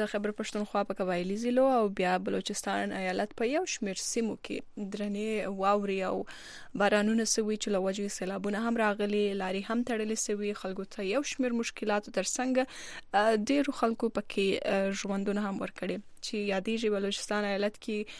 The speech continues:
نږدې شپږ تنه چې ماشومان هم پکې دي، اه، مړه سوي او د افغانستان څخه هم دغه ډول راپورونه، راپورونه راغلي دي چې، اه، په کندهار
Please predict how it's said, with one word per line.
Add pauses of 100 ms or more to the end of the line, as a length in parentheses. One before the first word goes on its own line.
(280)
نږدې
شپږ (520)
تنه
چې
ماشومان
هم
پکې (100)
دي، (120)
اه، (340)
مړه
سوي (140)
او
د
افغانستان
څخه (120)
هم
دغه
ډول
راپورونه،
راپورونه
راغلي
دي
چې، (640)
اه، (120)
په (120)
کندهار